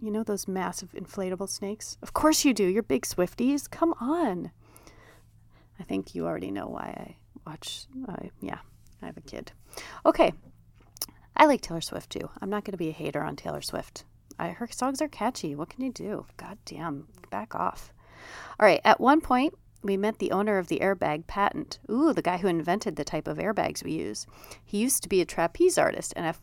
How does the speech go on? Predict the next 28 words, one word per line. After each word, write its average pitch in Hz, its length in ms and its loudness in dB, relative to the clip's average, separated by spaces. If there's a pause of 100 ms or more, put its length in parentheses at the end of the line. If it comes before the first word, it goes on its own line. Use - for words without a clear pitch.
after 262 260 2
getting 226 240 -2
hurt, 196 280 2
he 202 100 -8
set 180 180 2
his 180 160 -4
mind 170 260 2
to 175 60 -10
coming 180 320 -2
up 170 140 -2
with 165 100 -2
a 143 40 -2
better 151 220 0
way 156 140 -2
to 170 80 -8
fall. - 400 0 (680)
Ooh, 302 280 8
maybe 311 240 4
next 196 260 2
week. 151 240 0 (280)
There's 254 180 0
a 220 40 0
guy 175 380 4
I 175 140 -2
interviewed 160 340 -4
one 156 160 -6
time 156 240 -6
who 80 240 -6